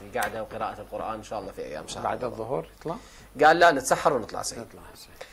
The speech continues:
Speaker 1: آه، تسمع الإجابة إن شاء الله أخي حامد، تحياتنا لك وشكرًا جزيلًا. آه، تحبون ناخذ فاصل سيدنا لو نكمل؟
Speaker 2: يعني راحتكم، لا ما عندي مشكلة.
Speaker 1: إذن نكمل.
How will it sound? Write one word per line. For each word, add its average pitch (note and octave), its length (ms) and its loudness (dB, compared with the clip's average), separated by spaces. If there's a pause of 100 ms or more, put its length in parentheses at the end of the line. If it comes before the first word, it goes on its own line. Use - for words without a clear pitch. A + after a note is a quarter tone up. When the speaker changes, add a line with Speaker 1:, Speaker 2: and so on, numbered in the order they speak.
(420)
Speaker 1:
آه، B2 100 6
تسمع E3 340 6
الإجابة D#3 380 8
إن C#3 60 2
شاء C3 220 8
الله C3+ 300 8
أخي B2 180 2
حامد، D#3+ 520 6
تحياتنا B2 560 2
لك A#2 160 -2
وشكرًا A#2+ 340 0
جزيلًا. B2 580 2 (640)
آه، G#2+ 360 -2
تحبون B2 320 -2
ناخذ C3 220 0
فاصل B2+ 300 2
سيدنا C3 260 0
لو C3 100 0
نكمل؟ A#2+ 360 -4 (960)
Speaker 2:
يعني A#2+ 340 -12
راحتكم، B2+ 440 -4
لا A#2+ 100 -8
ما C3 120 -6
عندي C3 220 -6
مشكلة. A#2+ 300 -4
Speaker 1:
إذن C#3+ 180 2
نكمل. G#2 340 -4